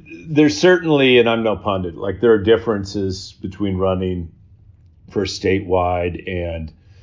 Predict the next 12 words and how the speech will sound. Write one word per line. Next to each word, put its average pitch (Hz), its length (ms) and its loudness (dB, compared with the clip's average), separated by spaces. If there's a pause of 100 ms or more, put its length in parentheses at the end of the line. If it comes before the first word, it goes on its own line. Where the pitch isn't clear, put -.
(120)
something 95 460 -4
that 87 80 -2
goes 87 340 -2
into 85 140 -6
Washington, 82 480 -6
D - 20 -8
C, 82 320 -10
and 80 80 -10
it's 80 180 -14
much 87 280 -8
more 82 160 -8
federalized. 76 720 -12